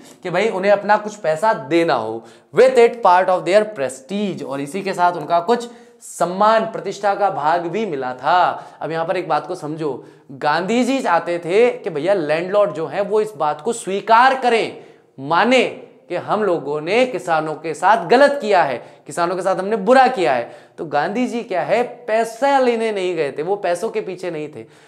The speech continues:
वो थे कि भाई ये आज पहली बार भारत में ऐसा हो रहा है कि भाई लैंडलॉर्ड्स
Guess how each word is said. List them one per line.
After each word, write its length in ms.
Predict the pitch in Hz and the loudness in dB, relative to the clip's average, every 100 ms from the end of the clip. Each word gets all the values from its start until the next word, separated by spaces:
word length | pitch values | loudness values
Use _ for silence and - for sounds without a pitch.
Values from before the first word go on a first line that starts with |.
| _ 160 | _ 2
वो 120 | 240 | 4
थे 240 | 208 240 | 6 4
कि 100 | 254 | 4
भाई 140 | 208 226 | 2 0
ये 420 | 185 247 254 - | 4 4 4 2
आज 380 | 160 208 226 143 | 4 6 4 0
पहली 340 | - 170 190 | -4 -2 0
बार 180 | 208 196 | 4 4
भारत 260 | 147 147 151 | 4 0 -2
में 80 | 156 | -6
ऐसा 140 | 147 156 | -2 -2
हो 140 | 139 | 0
रहा 100 | 147 | 4
है 280 | 208 233 - - - | 4 4 -2 -18 -10
कि 60 | 151 | -2
भाई 380 | 131 220 226 139 | 2 2 0 -6
लैंडलॉर्ड्स 760 | 127 147 165 202 240 240 - | -4 -2 2 4 6 2 -8